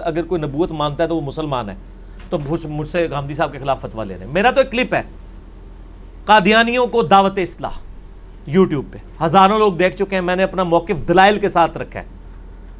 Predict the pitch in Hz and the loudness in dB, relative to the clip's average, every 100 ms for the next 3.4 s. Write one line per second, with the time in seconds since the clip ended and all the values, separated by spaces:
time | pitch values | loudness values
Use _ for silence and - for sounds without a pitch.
0 | - - - - 214 214 226 254 262 254 | -20 -20 -4 0 0 0 -4 -2 0 0
1 | 233 226 202 190 226 147 175 165 147 113 | 2 6 4 4 -4 2 4 4 0 -10
2 | 101 - - - - - - - - 175 | -14 -18 -18 -20 -20 -20 -20 -10 -2 0
3 | - 240 214 208 | 0 0 0 2